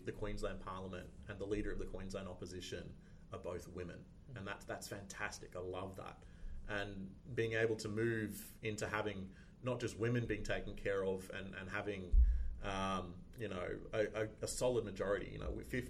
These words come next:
Speaker 1: women are fifty percent of the population. Why they're not fifty percent of the Parliament is beyond me. Um, getting that,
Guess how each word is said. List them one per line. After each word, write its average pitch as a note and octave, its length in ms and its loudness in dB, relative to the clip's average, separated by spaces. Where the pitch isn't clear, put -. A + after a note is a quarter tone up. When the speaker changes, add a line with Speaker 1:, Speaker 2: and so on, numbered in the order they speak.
Speaker 1:
women B2 240 2
are G#2+ 40 -2
fifty A#2 260 -2
percent G#2 300 -2
of G2 40 -6
the F#2+ 80 -2
population. G2 640 -2
Why F#2+ 140 -4
they're G2 80 0
not G#2 180 -2
fifty G#2 280 -4
percent F#2+ 320 -4
of F#2 60 -2
the F2+ 60 -2
Parliament F2+ 460 -2
is F2+ 100 -10
beyond F2+ 380 -6
me. - 180 -12
Um, G2 400 0
getting A#2+ 320 6
that, G2+ 240 0